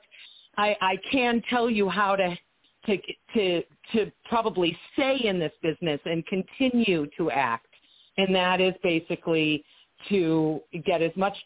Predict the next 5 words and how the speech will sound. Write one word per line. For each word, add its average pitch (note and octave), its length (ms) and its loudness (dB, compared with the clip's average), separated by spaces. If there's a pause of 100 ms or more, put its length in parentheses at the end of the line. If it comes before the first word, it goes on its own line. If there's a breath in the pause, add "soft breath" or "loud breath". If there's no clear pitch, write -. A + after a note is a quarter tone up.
training F#3+ 360 0
as D#3 80 -2 (120)
possible, D3 680 0 (500 soft breath)
um, D#3+ 580 0 (440)
keep G3 160 -4